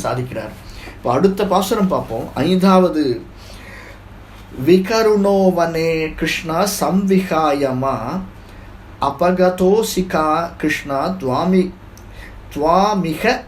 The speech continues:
സ്പൃശേത്, സ്പൃശേത് ഇതി സരോഷയാ കൃഷ്ണ താവദേകയാ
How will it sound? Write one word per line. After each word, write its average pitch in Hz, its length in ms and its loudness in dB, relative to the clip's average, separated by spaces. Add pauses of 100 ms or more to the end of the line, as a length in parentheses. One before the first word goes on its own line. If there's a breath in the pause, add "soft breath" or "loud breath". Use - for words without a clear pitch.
(160)
സ്പൃശേത്, 185 960 2 (100)
സ്പൃശേത് 170 840 -4 (1600 loud breath)
ഇതി 190 300 2
സരോഷയാ 185 1300 4
കൃഷ്ണ 185 600 0
താവദേകയാ 160 1400 2